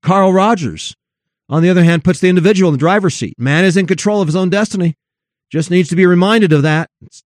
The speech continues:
that's Carl Rogers' point. Just keep telling him, "You're in control, you're in control, you're in control." He must identify his own standard of good, determine for himself what is achievable, and then keep reminding himself that he can do it, he can do it, he can do it. It's the power of positive thinking.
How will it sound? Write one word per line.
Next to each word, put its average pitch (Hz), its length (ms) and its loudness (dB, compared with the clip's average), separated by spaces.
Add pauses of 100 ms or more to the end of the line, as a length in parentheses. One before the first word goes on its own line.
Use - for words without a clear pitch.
that's 147 140 -12
Carl 185 260 0
Rogers' 190 300 0
point. 143 240 -6
Just 160 220 -8
keep 196 160 -4
telling 202 260 0
him, 175 100 0
"You're 147 220 4
in 185 80 -2
control, 202 360 0
you're 117 160 0
in 165 60 0
control, 196 340 0
you're 123 140 -2
in 143 60 -2
control." 175 420 -2 (580)
He 135 60 -4
must 156 160 0
identify 175 400 2
his 165 140 2
own 175 120 2
standard 170 340 -2
of 156 100 -4
good, 160 280 2
determine 156 380 -2
for 180 120 -2
himself 170 360 -2
what 175 80 -2
is 175 140 0
achievable, 165 680 -2 (440)
and 131 100 -4
then 156 100 0
keep 185 220 -4
reminding 170 400 2
himself 160 360 0
that 151 100 0
he 147 160 2
can 202 160 2
do 190 140 4
it, - 100 -4
he 156 160 0
can 196 120 0
do 180 140 2
it, - 100 -8
he 143 140 2
can 202 160 -2
do 165 160 2
it. 185 100 -2
It's - 120 -16
the 120 80 -10
power 160 260 0
of 147 80 -4
positive 175 400 -2
thinking. 135 400 -4